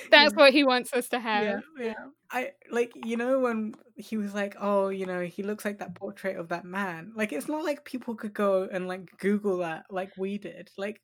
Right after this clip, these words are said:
Speaker 2: how would they go and find a picture of that man? Like, do they go to a bookshop or a gallery or, like, I'm sure,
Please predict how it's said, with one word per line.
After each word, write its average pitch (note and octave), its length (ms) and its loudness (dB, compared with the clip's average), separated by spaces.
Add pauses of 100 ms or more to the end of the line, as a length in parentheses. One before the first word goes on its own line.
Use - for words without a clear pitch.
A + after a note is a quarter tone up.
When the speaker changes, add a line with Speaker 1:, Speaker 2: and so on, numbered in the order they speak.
(120)
Speaker 2:
how C4 260 2
would D4+ 160 -4
they C#4+ 120 0
go A#3 200 0
and G#3+ 160 0
find G#3 480 -4
a G#3 40 -8
picture - 440 -6
of F#3 140 -4
that F#3 180 -2
man? F3 420 -4
Like, F#3+ 200 -12 (140)
do A3 140 2
they B3 160 2
go A#3 200 0
to A#3+ 160 2
a A#3 60 4
bookshop G#3 600 -4
or G3 100 4
a E3+ 80 0 (120)
gallery G#3 600 -2
or, F#3+ 120 2
like, E3 360 -8 (520)
I'm G#3+ 160 4
sure, A#3+ 340 2